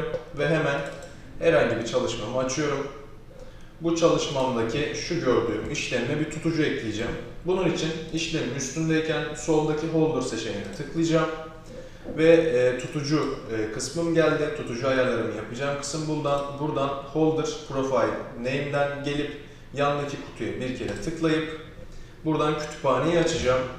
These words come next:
Arkasından o kaydettiğimi buraya çağırmam gerekiyor. Bunun için File kısmının altından Import diyorum.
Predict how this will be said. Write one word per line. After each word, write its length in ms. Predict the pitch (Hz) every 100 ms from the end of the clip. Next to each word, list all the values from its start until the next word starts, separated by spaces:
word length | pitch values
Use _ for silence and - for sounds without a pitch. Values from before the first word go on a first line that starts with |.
| - - - - - -
Arkasından 840 | 117 117 160 156 143 147 147 156
o 80 | 160
kaydettiğimi 760 | 147 127 123 123 120 131 156
buraya 260 | 139 123 135
çağırmam 540 | 139 143 147 151 147
gerekiyor. 400 | 135 127 - 123 135
Bunun 240 | 135 139 131
için 140 | 139 135 135 -
File 360 | 135 139 135
kısmının 440 | 135 120 113 107 120
altından 640 | 127 127 127 131 131 131 127
Import 460 | 120 147 156 -
diyorum. 480 | 170 160 156 160 -